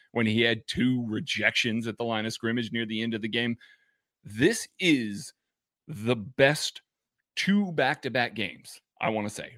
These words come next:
for Chris Jones in his career. Again, we, we've talked about Chris Jones before, how he has some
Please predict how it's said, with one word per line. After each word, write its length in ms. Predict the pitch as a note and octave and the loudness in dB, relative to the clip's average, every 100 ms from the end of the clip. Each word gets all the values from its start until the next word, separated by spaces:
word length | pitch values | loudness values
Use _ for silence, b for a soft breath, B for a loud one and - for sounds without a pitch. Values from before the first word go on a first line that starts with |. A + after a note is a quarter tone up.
| - | -6
for 160 | A#2+ A2 | -4 -2
Chris 280 | - A#2+ | -2 -2
Jones 440 | - G#2 F2+ G2 - _ - | 0 -2 -4 -10 -14 _ -4
in 180 | A2+ G2+ | -2 -2
his 300 | F#2+ F#2+ - | -4 -6 -6
career. 460 | - G#2 G#2+ C2+ | -10 -8 -6 -8
Again, 280 | F#2+ G2 F#2 | -6 -2 -2
we, 160 | F#2+ C3 | -2 -4
we've 300 | A2+ B2 B2 - | -2 -2 -4 -10
talked 320 | - A#2 C3+ C#3 | -6 -4 -2 -2
about 280 | A#2+ A2 | -2 -4
Chris 180 | - A2+ | -6 -10
Jones 400 | - G2 G2+ G2+ b b b | -6 -4 -4 -6 b b b
before, 320 | G#2+ - A2+ | -10 -4 -4
how 180 | G#2+ G2+ | -2 -2
he 160 | F2+ G#2 | -2 2
has 240 | A2 G#2+ | 2 2
some 240 | - A2+ | 0 -4